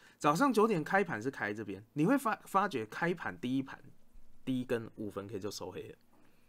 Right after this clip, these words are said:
第一根五分 K 就收黑了。哦，所以这边呢，其实我早上看到情况，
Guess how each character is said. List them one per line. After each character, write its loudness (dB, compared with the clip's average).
第 2
一 -2
根 -2
五 -8
分 -10
K -8
就 -10
收 -14
黑 -16
了。 -16
哦， 2
所 4
以 0
这 -2
边 4
呢， 2
其 -4
实 0
我 2
早 -4
上 -8
看 -4
到 0
情 -4
况， 4